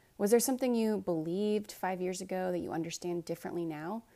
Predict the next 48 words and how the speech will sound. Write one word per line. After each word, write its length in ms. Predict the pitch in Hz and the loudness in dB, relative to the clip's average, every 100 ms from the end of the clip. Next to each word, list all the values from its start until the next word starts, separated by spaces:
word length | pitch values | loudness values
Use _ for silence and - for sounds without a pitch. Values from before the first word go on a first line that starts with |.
| - _ _ - | -20 _ _ -2
Or 80 | |
was 120 | 190 185 | 0 2
there 120 | 185 | 0
a 80 | 175 | 0
practice 640 | - - 190 202 226 202 | -4 -4 -4 0 -2 0
that 120 | - | -2
seemed 260 | - 190 180 | -2 0 -2
essential 600 | 175 - 208 208 214 196 | -2 -2 0 -2 -2 -4
or 60 | 185 | -2
even 320 | 165 175 165 | -2 0 -2
abhorrent 500 | - - - 262 330 | -4 -6 -2 0 0
to 120 | - 151 | -2 -6
you 200 | 151 151 | -4 -4
and 200 | 151 - - - | -4 -6 -14 -4
now 80 | 185 | 4
you 120 | 185 | 4
think 180 | 180 185 | 4 0
the 120 | - | 0
opposite? 440 | 156 - - 285 - _ _ - - _ | -4 -4 -2 -2 -2 _ _ -20 -20 _
What 180 | - 214 | 2 4
reasons 380 | 233 233 208 202 | 4 4 0 -2
do 120 | - | -2
you 160 | 180 180 | 0 0
attribute 460 | - - 214 175 - | -4 -4 -4 -4 -6
to 80 | - | -8
these 180 | 160 | -8
changes? 540 | - 240 247 - - - - _ _ - _ _ | -6 -4 -4 -4 -12 -16 -20 _ _ -20 _ _
Like, 280 | 233 220 - - | 6 6 4 -14
for 180 | - 208 | -6 -2
me, 320 | 185 160 - - - - | 0 0 -6 -14 -20 -16
when 100 | - | -4
I 80 | 190 | -4
first 280 | 185 190 185 | -2 -4 -2
became 200 | 233 226 | -2 0
a 60 | 226 | 2
believer, 380 | 208 170 165 165 | 0 0 -2 -4
I 60 | |
put 260 | 165 - 170 - | -6 -4 -4 -2
immense 420 | 175 175 175 - | -2 2 0 -2
pressure 320 | - 160 160 | -6 -6 -4
on 120 | 160 | -4
myself 340 | 160 160 156 156 | -4 -6 -8 -10
to 80 | 160 | -10
have 140 | 160 | -8
a 60 | 165 | -8
daily 340 | 165 156 160 | -2 0 -2
quiet 340 | - 131 - | -4 -8 -8
time. 260 | - - 180 | -10 -14 -14